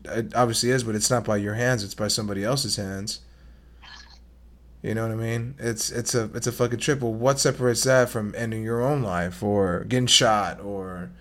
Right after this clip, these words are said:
dying naturally? Like, what's, you know, like, there's no good one way to fucking go out, man. Like, people just,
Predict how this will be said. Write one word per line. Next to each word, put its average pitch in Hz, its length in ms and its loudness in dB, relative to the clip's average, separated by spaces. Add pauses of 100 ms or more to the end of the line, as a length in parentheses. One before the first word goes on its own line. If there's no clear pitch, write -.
(220)
dying 127 320 6
naturally? 98 720 2
Like, 98 280 -2
what's, 135 400 0 (1300)
you 147 140 0
know, 170 220 10
like, 147 220 4
there's 165 180 4
no 175 240 8
good 147 280 4
one 127 280 2
way 127 160 4
to 123 80 2
fucking 117 400 0
go 117 180 6
out, 110 300 0
man. 107 320 -4
Like, 98 160 -4
people 131 320 -4
just, 120 440 -6